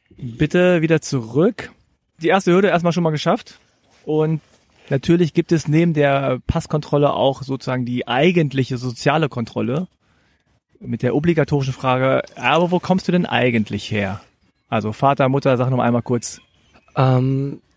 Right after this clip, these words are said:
Speaker 2: ich komme eigentlich, wie du schon gesagt hast, aus Rostock und bin da auch geboren. Ähm,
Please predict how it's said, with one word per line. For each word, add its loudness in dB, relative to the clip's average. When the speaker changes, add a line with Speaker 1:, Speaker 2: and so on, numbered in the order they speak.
Speaker 2:
ich -2
komme 2
eigentlich, 2
wie 2
du 0
schon -2
gesagt 0
hast, -4
aus 0
Rostock -2
und 0
bin 2
da 4
auch 0
geboren. -2
Ähm, -2